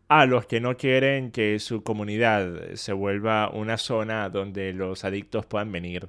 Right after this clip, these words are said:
a utilizar sustancias con aún mayor facilidad y con el resguardo del gobierno. Eso es lo que,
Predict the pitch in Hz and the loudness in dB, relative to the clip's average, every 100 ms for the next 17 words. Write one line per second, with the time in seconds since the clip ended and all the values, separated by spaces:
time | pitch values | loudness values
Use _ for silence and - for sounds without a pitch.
0 | - - 110 95 92 101 92 - 104 101 | -12 -10 -8 -6 -6 -4 -6 -6 -10 -8
1 | 95 - 107 101 110 95 110 113 101 104 | -8 -6 -8 -4 -4 -4 -4 -4 -4 -4
2 | - 123 - 95 92 110 127 127 110 98 | -4 -8 -8 -6 -2 -2 -4 -6 -6 -6
3 | 95 92 110 120 131 135 107 98 95 95 | -8 -2 0 2 2 0 0 0 0 -2
4 | 104 110 - 135 123 120 | -2 -6 -2 0 0 0